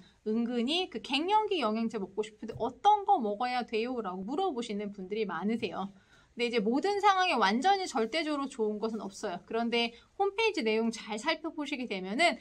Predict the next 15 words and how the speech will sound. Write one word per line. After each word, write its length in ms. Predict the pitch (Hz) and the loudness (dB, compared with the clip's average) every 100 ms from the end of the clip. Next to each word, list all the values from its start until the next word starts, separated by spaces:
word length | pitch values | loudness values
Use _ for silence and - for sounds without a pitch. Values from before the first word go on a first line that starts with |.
| - - | -10 -2
어느 320 | 208 277 247 | 0 0 0
정도 340 | 208 196 339 | -2 0 0
내가 480 | 262 202 226 349 349 | 0 0 2 2 2
불편한 520 | - 214 214 247 240 | 0 -4 -4 -4 -4
증상에 600 | - 196 196 196 - 214 214 | -4 -6 -4 -4 -4 -6 -4
대해서 440 | 196 190 294 277 | -6 0 0 0
얘가 200 | 190 190 | 0 -2
해당이 520 | 240 392 381 370 349 | 0 0 2 0 -4
되는지 680 | 349 202 233 320 320 320 - | -6 -4 -2 -4 -6 -8 -8
안 220 | 190 202 233 | -6 -6 -4
되는지 360 | 302 302 294 | -2 -4 -8
정도는 440 | - 196 208 214 214 | -8 -4 -4 -4 -6
구분이 400 | 202 196 220 214 | -8 -8 -8 -6
가능하시거든요. 1080 | 185 185 208 247 277 277 277 247 190 277 - - - _ | -6 -6 -6 -6 -4 -6 -6 -6 -4 -4 -6 -20 -20 _
그중에서 500 | 226 233 220 208 | -10 -6 -4 -2